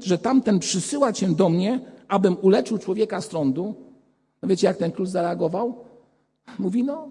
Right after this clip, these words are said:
prowokacja, no. To jest czysta prowokacja, no. Za chwilę stanie tu armia pod moim tym i będę miał cyrk”, tak?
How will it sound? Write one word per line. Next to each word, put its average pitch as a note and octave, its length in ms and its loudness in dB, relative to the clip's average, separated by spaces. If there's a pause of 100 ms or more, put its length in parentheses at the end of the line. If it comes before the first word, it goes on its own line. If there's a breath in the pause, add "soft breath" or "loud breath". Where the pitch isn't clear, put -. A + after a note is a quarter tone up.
prowokacja, C#4 800 -8 (200)
no. - 80 -20 (760)
To B4 100 -2
jest - 160 -2
czysta D4 320 -6
prowokacja, E4+ 720 -4
no. - 200 -14 (240)
Za G3 180 -6
chwilę C4+ 260 -2
stanie A#3 380 0
tu G3 120 2
armia G3+ 320 0
pod E3 200 -6
moim E3 240 -6
tym E3 260 -4
i A#3 40 -4
będę A3+ 220 -4
miał B3+ 200 -8
cyrk”, C#3+ 380 -2
tak? F#3+ 320 -12